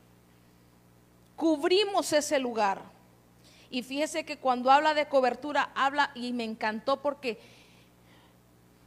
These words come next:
yo siempre le pido al Señor habitar en el seter de Dios. No sé si en alguna vez usted me lo ha escuchado. Porque seter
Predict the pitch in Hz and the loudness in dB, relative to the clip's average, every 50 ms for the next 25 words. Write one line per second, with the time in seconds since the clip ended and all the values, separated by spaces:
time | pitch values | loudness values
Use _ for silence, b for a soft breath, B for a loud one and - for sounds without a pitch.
0 | - - _ _ - _ _ - - 208 226 277 - - 311 311 320 320 311 - | -20 -20 _ _ -20 _ _ -18 -10 -4 -4 -4 -2 0 2 2 2 0 2 4
1 | 320 302 277 254 220 190 165 - 240 254 247 247 - 302 302 311 302 302 294 - | 6 6 6 6 4 0 -4 -4 -2 -2 -2 -2 -2 -4 -2 0 0 -2 -2 -2
2 | - 285 269 277 285 294 302 311 320 311 254 254 - 254 247 240 254 240 - 269 | -4 -2 -2 -2 0 0 0 0 0 -2 -6 -6 -4 -4 -2 -2 -4 -4 2 2
3 | 269 277 302 294 294 277 262 254 233 - - - - 262 247 247 - 311 320 320 | 4 4 4 2 -2 -2 -2 -2 -2 -4 -4 0 2 2 2 4 4 4 4 4
4 | 311 302 269 269 233 208 202 202 196 196 185 240 262 262 269 294 277 - 302 277 | 2 0 0 0 0 0 -4 -4 -4 -6 -4 -6 -6 -4 -4 -4 -4 -2 -2 -2
5 | 262 262 262 262 262 262 254 254 262 262 262 254 - 285 262 254 240 233 226 214 | -2 -2 -2 -2 -2 -2 0 0 -2 -4 -4 -6 -4 -4 -2 -2 -2 0 0 0
6 | 220 - - 202 180 - - - - - - - - - _ _ b b b b | -2 -2 -8 -10 -10 -8 -8 -10 -10 -10 -12 -16 -20 -20 _ _ b b b b
7 | b b b - - 254 247 - 254 247 247 - - 277 247 254 - - 320 294 | b b b -4 -2 -2 -2 -2 -6 -6 -6 -4 -4 -4 -4 -2 0 2 2 2
8 | 262 254 254 | 2 0 -6